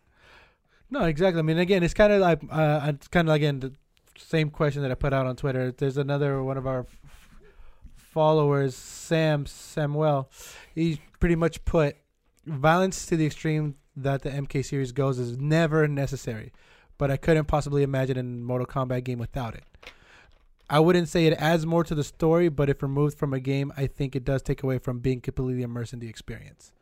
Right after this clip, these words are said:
So again, it kinda goes to the point of Naughty Dog, where again, the violence isn't necessary, but it definitely digs deep and it makes you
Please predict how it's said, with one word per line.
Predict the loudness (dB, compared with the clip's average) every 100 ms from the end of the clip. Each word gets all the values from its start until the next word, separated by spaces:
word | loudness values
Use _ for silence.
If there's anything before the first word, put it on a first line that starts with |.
| _ _ _ _ _ _ _
So | 4 4
again, | 6 4
it | 2
kinda | 0 2
goes | 0
to | 0
the | -2
point | -2 -4 -4
of | -6 -4
Naughty | -4 -2
Dog, | -4 -4
where | -4 -4
again, | -4 -4 -6 -6 -10
the | -12
violence | -8 -6 -6 -6
isn't | -12 -12
necessary, | -12 -12 -10 -10 -10 -12 -16 _ -20 _ -4
but | -2
it | 0
definitely | -2 -2 -6
digs | -8 -6 -6 -4 -8
deep | -8 -6 -6
and | -8 -10 -10 -8
it |
makes | -2 0 0
you | -4